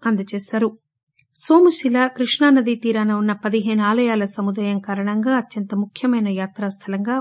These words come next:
పర్యాటక గమ్యంగా ఆవిర్భవించింది. సోమేశ్వర స్వామి ఆలయం, ప్రాచీన ఆలయం రిజర్వాయర్ ప్రాంతంలో ముంపునకు గురైన చోటే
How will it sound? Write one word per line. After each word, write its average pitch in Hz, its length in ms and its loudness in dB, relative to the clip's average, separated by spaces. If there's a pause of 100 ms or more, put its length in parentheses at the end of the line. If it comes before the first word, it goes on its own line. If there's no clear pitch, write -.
పర్యాటక 254 520 -2
గమ్యంగా 202 460 -2
ఆవిర్భవించింది. 208 720 -4 (680)
సోమేశ్వర 285 560 4
స్వామి 220 560 0
ఆలయం, 220 360 4 (500)
ప్రాచీన 302 460 4 (140)
ఆలయం 233 420 4 (300)
రిజర్వాయర్ 254 540 2
ప్రాంతంలో 220 580 0
ముంపునకు 226 560 2
గురైన 202 440 0
చోటే 214 340 0